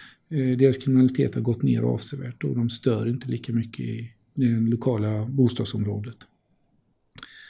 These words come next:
Sen jobbar vi då, och det är framförallt våra samverkanspartners som jobbar med broken windows-filosofin, alltså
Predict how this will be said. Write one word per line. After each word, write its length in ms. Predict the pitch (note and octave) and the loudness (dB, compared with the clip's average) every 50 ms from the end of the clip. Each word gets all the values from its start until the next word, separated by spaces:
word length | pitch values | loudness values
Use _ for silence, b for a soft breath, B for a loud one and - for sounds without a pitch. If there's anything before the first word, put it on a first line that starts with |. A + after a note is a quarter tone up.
| B B B B | B B B B
Sen 160 | - - D#3+ | 6 8 10
jobbar 260 | E3+ F3 D#3+ E3 E3 | 10 12 12 10 10
vi 200 | D3+ D#3+ D#3 D#3+ | 12 12 12 12
då, 140 | D#3+ D#3 D3+ | 12 12 12
och 240 | C#3+ C#3 D#3 D#3+ D3 | 10 8 8 8 10
det 60 | D3 | 10
är 40 | C#3+ | 10
framförallt 560 | C#3+ D#3 D#3 D3 D3+ - E3 D3 C3+ - - | 10 8 6 6 8 8 8 8 8 6 4
våra 340 | D3+ C#3 C#3 C#3 C#3 C#3 C3+ | 6 8 8 8 8 6 6
samverkanspartners 960 | - - D3+ C#3 C3+ B2+ B2 - B2 - - - C3 B2 - - - C#3+ C#3 - | 4 4 6 6 6 4 4 2 0 0 2 2 2 2 2 0 -2 -2 0 2
som 140 | D3+ C#3+ | 2 4
jobbar 220 | D3 C#3+ C3+ B2+ B2+ | 4 4 4 4 4
med 180 | B2+ B2 A#2+ | 4 4 4
broken 400 | A#2+ C3 C3 A#2+ - - B2 B2+ | 8 8 8 8 6 4 6 8
windows-filosofin, 1900 | C3 B2+ A#2+ A2+ A2 A2+ G#2+ A2 - - - - - - - _ _ _ _ _ - - - _ - - C#3 B2 A2+ A2+ - C3 - - C3+ C#3 C#3+ C#3+ C#3 | 8 10 8 8 6 4 0 -2 -6 -8 -8 -8 -10 -12 -14 _ _ _ _ _ -20 -20 -20 _ -4 0 2 2 2 2 2 0 2 2 2 4 4 4 4
alltså 400 | C3+ C3 C3 - - C#3 B2+ B2 | 2 2 0 -2 -2 0 0 2